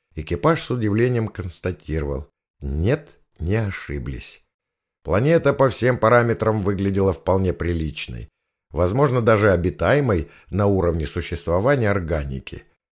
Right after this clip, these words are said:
«Вот это находка!» — с восторгом сказал командир, рослый мужчина в возрасте и в форме астродесанта. «Согласен с вами», — улыбнулся ему в ответ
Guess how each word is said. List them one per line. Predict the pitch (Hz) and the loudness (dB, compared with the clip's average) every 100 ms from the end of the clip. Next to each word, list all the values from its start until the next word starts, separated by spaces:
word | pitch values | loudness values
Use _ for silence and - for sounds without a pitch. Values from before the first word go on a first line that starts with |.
| _ _ _ _ _ _ - | _ _ _ _ _ _ -8
«Вот | - 107 110 - | 0 0 0 0
это | 165 185 - - 151 | 2 2 -2 -2 0
находка!» — | 123 135 135 - - 123 110 - - 113 107 90 | 2 0 -2 -6 2 4 4 0 -6 -2 -2 -2
с | - 67 | -8 -8
восторгом | 76 - - 90 78 76 | -6 -6 -4 -2 -2 -6
сказал | - 76 78 76 | -6 -6 -4 -4
командир, | 71 80 127 147 - _ _ - | -4 -2 0 -2 -2 _ _ -8
рослый | 78 95 113 - 92 | -2 2 2 0 -4
мужчина | 87 80 - 123 110 98 | -2 -4 -6 -4 -2 -2
в | |
возрасте | 78 123 113 107 104 - 87 - _ - | 0 0 0 0 -2 -4 -8 -8 _ -6
и | 98 | -6
в | - | -6
форме | - 107 98 90 - | -2 0 0 -4 -4
астродесанта. | 87 - - 73 71 71 71 - - - _ _ _ _ _ _ _ _ - | -4 -4 -8 -6 -6 -6 -6 -10 -14 -16 _ _ _ _ _ _ _ _ -2
«Согласен | 110 151 139 117 - 131 | 0 6 6 6 4 -2
с | - | -4
вами», — | 135 107 76 73 - - | 0 0 0 -6 -10 -8
улыбнулся | 85 90 92 123 104 95 | -4 -2 -2 -4 -2 -4
ему | 85 | -2
в | 78 | -4
ответ | 80 147 151 151 | -2 0 0 -2